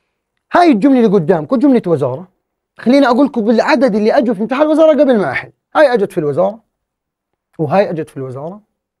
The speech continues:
أها، كويس. واللي أجى في الوزارة كمان يا جماعة الخير، اللي هي أحداش أجت في الوزارة. يعني شايفين كل هاي الصفحة؟ الوزارة يمكن سألت عن هذا الدرس ثلاث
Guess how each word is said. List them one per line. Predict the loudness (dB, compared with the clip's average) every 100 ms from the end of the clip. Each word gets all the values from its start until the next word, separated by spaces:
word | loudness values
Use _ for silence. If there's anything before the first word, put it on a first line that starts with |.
| -18
أها، | -10 -10 -10 _ _
كويس. | -8 -6 -8 _ _ _ _ _ _ _ _ _ _ _ _ -2
واللي | 2 2 0 0 0
أجى | 2 -2
في | -4
الوزارة | -4 -2 2 0 0
كمان | -6 -6 -4 -4
يا | -6
جماعة | -6 -6 -8
الخير، | -10 -6 -6 -8 _ _ _ _ -10
اللي | -6
هي | -6 -6 -8 -16 _ -16
أحداش | -4 -4 -4 -6 -6
أجت | -6 -6
في |
الوزارة. | -8 -8 -10 -18 -10
يعني | -6 -4
شايفين | -2 -2 -2
كل | -2
هاي | -2
الصفحة؟ | -4 -6 -8 -12 -14 _ _ _ -6
الوزارة | 0 2 2 2 0
يمكن | -2 -2 -4
سألت | -2 -2 -2 -2
عن | -2
هذا | -2 -4 -4
الدرس | -2 -4 -4 -16 _ _ _ -2
ثلاث | 0 0